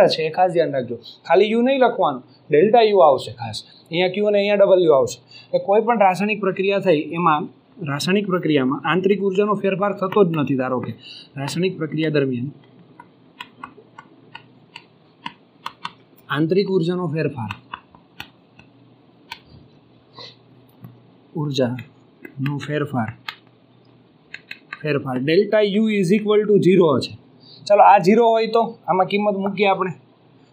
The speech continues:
ડેલ્ટા યુની કિંમત ઝીરો તો is equal to શું થશે? Q plus W.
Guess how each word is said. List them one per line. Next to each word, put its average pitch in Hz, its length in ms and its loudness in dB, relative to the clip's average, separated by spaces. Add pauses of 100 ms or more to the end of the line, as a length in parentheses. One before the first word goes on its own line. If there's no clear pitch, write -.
(120)
ડેલ્ટા 175 400 0
યુની 196 240 -2
કિંમત 202 260 0
ઝીરો 196 260 2
તો 190 40 -2 (100)
is 175 140 -4
equal 196 280 -2
to 202 120 0
શું 202 160 -4
થશે? 180 180 -4 (100)
Q - 20 -8 (140)
plus 190 240 -4
W. 190 340 -2